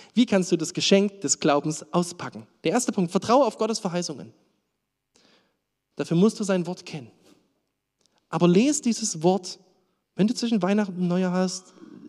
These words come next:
Zeit hast und sagst, "Ich hab so nicht wirklich Bibel gelesen", lese es und vertraue dieses Wort, diesem Wort. Dann ordne ihm dein Herz unter, auch wenn du nicht alles verstehst.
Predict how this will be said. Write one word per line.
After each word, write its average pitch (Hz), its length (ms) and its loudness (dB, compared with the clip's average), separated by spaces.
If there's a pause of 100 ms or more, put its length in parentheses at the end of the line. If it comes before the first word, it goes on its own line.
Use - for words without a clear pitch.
(140)
Zeit 185 300 -4
hast 180 140 -4
und 160 60 -8
sagst, 165 140 -6
"Ich - 20 -16
hab 185 80 -10
so 208 220 -4
nicht 196 300 -6
wirklich - 240 -10
Bibel 226 220 0
gelesen", 170 420 -2 (380)
lese 247 340 4
es 220 100 -6
und 185 140 -4
vertraue 208 360 -2
dieses 226 280 -6
Wort, 190 240 -10
diesem 185 220 -4
Wort. 180 220 -8 (1300)
Dann 196 160 4
ordne 262 300 2
ihm 240 140 2
dein 214 140 2
Herz 208 240 0
unter, 185 340 -6 (720)
auch 160 140 -4
wenn 240 120 4
du 254 80 0
nicht 220 140 -2
alles 190 260 -4
verstehst. - 560 -12